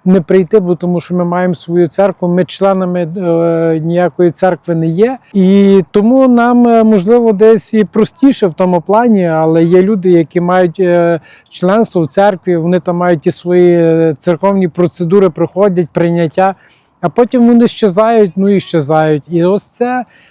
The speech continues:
воно дуже, м, мене хвилює, що сьогоднішня церква, вона,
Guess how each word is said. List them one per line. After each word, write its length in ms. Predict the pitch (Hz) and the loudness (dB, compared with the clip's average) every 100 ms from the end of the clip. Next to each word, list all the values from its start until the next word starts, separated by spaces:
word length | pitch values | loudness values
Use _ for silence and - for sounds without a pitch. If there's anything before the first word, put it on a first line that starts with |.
| _ | _
воно 480 | 165 190 214 220 208 | -2 0 2 2 2
дуже, 340 | 175 220 202 | 0 -2 0
м, 800 | 208 202 196 190 185 185 185 185 185 | 0 2 2 2 2 -2 -4 -6 -4
мене 500 | 185 180 196 214 202 | -4 -2 -2 0 -2
хвилює, 720 | - 202 220 269 190 156 143 | 0 0 2 0 0 0 -2
що 460 | - 165 165 165 | -4 0 2 0
сьогоднішня 680 | - 180 196 190 185 - 180 | 0 0 2 0 -4 -2 -4
церква, 460 | - 214 220 185 170 | 0 -2 -2 -4 -2
вона, 460 | 170 180 185 180 | -2 -2 0 -2